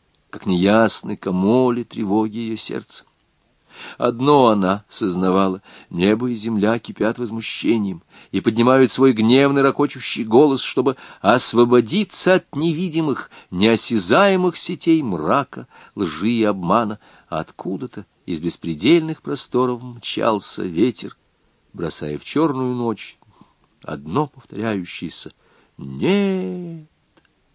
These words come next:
нет». Только этот упорный протест слышался ей в его рёве.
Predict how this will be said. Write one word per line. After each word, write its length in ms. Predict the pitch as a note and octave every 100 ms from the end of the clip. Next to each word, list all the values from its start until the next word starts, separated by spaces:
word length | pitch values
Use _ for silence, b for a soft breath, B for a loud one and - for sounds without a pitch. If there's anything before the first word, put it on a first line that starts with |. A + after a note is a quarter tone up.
| _ _
нет». 720 | D2 D2 F2+ A2+ G#2 - - _ _ _ _ _
Только 360 | E2+ D2+ - F2 -
этот 380 | A2 D#3 D3+ C#3+
упорный 400 | - C#3+ C3+ C3
протест 680 | A#2+ G#2+ G#2 A#2 - - _ b b b
слышался 760 | - - F#2+ A2+ - B2 - A#2
ей 120 | G#2
в 60 | G2
его 200 | F#2+ G2
рёве. 340 | F#2+ G2